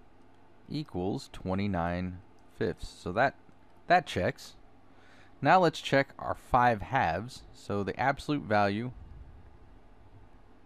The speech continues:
of seven times five halves minus three.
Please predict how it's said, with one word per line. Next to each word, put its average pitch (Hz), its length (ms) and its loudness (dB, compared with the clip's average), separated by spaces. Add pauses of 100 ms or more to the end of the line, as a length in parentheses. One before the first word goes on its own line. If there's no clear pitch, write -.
(340)
of 78 100 -12
seven 139 640 -2 (1700)
times 87 440 -4
five 123 340 4
halves 104 540 0 (2500)
minus 104 460 -4
three. 101 400 -4